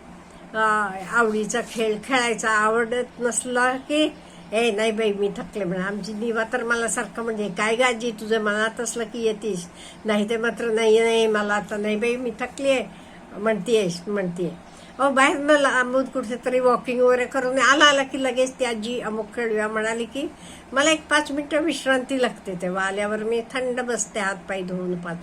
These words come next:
मिनटं. त्यामुळे असं हवा तेवढं विश्रांती पण घ्यायची, विश्रांती. आणि सर्वात चांगलं म्हणजे व्यवस्थित झोपायचं.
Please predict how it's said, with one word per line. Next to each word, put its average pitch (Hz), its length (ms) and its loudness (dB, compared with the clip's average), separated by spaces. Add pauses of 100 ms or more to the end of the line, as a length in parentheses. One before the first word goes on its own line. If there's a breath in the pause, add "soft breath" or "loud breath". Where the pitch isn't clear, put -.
मिनटं. 170 300 -8 (720 loud breath)
त्यामुळे 294 280 4
असं 285 340 2
हवा 254 300 2 (100)
तेवढं 320 260 2
विश्रांती 294 540 2
पण 294 260 2
घ्यायची, 226 340 0
विश्रांती. 202 460 -6
आणि 202 300 -4 (400 loud breath)
सर्वात 233 680 -2
चांगलं 214 320 0
म्हणजे 208 320 -4
व्यवस्थित 185 800 -6
झोपायचं. 170 1000 -8